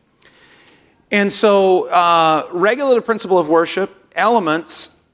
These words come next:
word and sacrament, prayers, that, of course, as we dis-, explored a little bit last week, raises a lot of questions about circumstances.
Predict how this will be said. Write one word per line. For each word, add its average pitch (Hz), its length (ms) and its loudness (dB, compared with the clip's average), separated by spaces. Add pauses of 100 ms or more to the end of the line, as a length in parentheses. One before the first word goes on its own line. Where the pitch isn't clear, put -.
(480)
word 180 280 2
and 226 120 -8
sacrament, 165 680 -4
prayers, 160 680 0 (540)
that, 202 260 0
of 196 120 -10
course, 190 360 -4
as 175 60 -12
we 175 100 -2
dis-, 147 280 -8
explored 196 520 0
a 180 40 -2
little 180 240 0
bit 175 200 -2
last 196 400 0
week, 139 560 -6 (540)
raises 180 440 0
a 185 60 -4
lot 170 200 2
of 160 60 -4
questions 165 720 -4
about 139 400 -2
circumstances. - 1160 -4